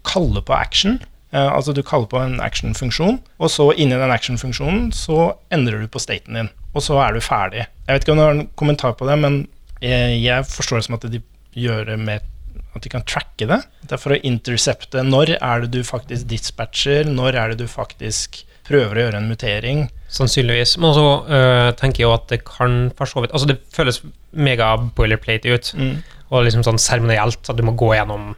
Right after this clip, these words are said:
Speaker 2: fire forskjellige hinderløp for å komme til skli også.
Speaker 1: Mm.
Speaker 2: Eh, jeg har vært på Leos lekeland.
Speaker 1: <laughs>
Speaker 2: Men det de tror du får til, er enklere testbarhet.
Speaker 1: Mm.
Speaker 2: For det at i stand,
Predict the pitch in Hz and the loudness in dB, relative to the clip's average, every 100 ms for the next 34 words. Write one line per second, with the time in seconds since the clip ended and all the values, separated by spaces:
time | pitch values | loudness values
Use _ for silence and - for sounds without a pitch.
0 | - 120 107 113 107 107 117 110 107 104 | 0 0 2 2 2 2 2 2 4 2
1 | - 110 107 110 107 107 - 113 139 113 | 2 -2 -2 -2 0 -2 0 4 4 2
2 | - 139 113 - - - 120 113 117 - | -4 -6 -6 -8 -10 -2 2 4 2 -2
3 | - - - - - - - - - 127 | -10 -8 -8 -8 -10 -14 -12 -8 -4 0
4 | 120 113 117 110 110 110 110 104 107 110 | 2 2 4 6 6 4 2 0 0 0
5 | - - - 180 - - 190 208 - - | 0 4 4 6 4 4 2 0 -2 -4
6 | 208 - - - - - - 143 151 175 | -4 -4 -2 -2 -2 -4 2 4 4 2
7 | 160 143 131 127 123 123 123 123 - 123 | 0 2 2 4 4 2 2 0 -2 -2
8 | 120 117 - - 143 143 - - 165 - | 0 -4 -6 -2 2 2 0 0 0 0
9 | 135 120 - 127 127 - - 113 - 139 | -4 -6 -4 -2 -2 -4 -6 -6 -6 -8
10 | - - - - - 139 - - - - | -8 -8 -8 -8 -8 -12 -14 -20 -20 -18
11 | - 131 107 110 - 123 117 127 - 120 | -6 -4 -2 -4 -2 -2 0 -2 2 2